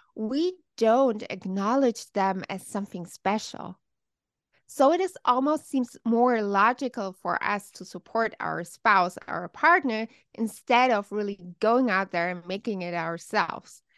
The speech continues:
Because if we then don't have that outside voice telling us, like your tutors,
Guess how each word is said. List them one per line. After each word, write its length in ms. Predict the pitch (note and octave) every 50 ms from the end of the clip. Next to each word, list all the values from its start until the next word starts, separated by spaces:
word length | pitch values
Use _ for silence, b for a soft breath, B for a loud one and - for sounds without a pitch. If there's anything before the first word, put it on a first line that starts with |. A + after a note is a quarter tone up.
| b b b b
Because 280 | b G#3 A3+ B3 G#3+ G#3 - - - -
if 300 | - G#3+ - - - _ _ -
we 240 | G#3+ A3+ B3+ C4
then 440 | A#3 G#3 A3+ A#3 A3+ G#3+ A3 G#3 F#3+
don't 220 | F#3 A3 A3+ A#3+ A3+
have 300 | G3+ G#3+ A#3 A3 G3+ F#3
that 220 | F#3 F#3 F#3 - -
outside 540 | - E3 - F#3 G3 - - - F#3 F#3 E3+
voice 420 | F3 G#3 C4 C4+ G#3+ F#3+ - - - - - -
telling 340 | A3+ B3 D4+ D4 A3 F#3 F3+
us, 200 | F3+ F3+ - -
like 260 | F#3 F3+ F#3 F3+ -
your 140 | G3 F#3 F#3
tutors, 680 | - - - - B3+ B3+ - G#3 F3+ F3 F3+ F#3 -